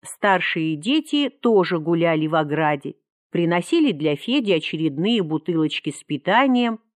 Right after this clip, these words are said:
пелёнки, забирали грязное бельишко. Обедать Наталья Ивановна отказалась приходить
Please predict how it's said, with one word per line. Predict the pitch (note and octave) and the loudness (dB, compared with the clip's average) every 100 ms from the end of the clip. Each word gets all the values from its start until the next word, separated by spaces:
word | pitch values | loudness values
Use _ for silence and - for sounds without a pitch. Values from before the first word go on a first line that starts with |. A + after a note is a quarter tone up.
| - | -6
пелёнки, | D#3 C#3+ G3+ C#4 C4+ - A#3+ A#3+ _ | -2 2 4 4 2 -2 -4 -6 _
забирали | D3 D#3 D3 F3+ D#4 B3+ | -6 -2 0 2 2 2
грязное | C#3 D#3 G#3+ - G#3 F3 | 0 0 0 -2 -4 -2
бельишко. | C#3+ B2+ B2 B2+ - - - _ _ _ _ _ | -4 -6 -4 -4 -8 -12 -20 _ _ _ _ _
Обедать | - D3+ C#3 C#4 C#4 D4 | -2 0 2 0 0 0
Наталья | F#3 D#3 F3 F3 D#3+ | -2 -2 0 0 2
Ивановна | D3 E3 A3+ C4+ B3 B3 | 0 2 4 4 2 0
отказалась | - G3+ - A3 E3+ D#3+ D3 D3 - | -2 -4 0 0 2 2 2 -2 -8
приходить | D3 - D#3 C3+ C#3 D3 | -8 -4 -4 -4 -6 -8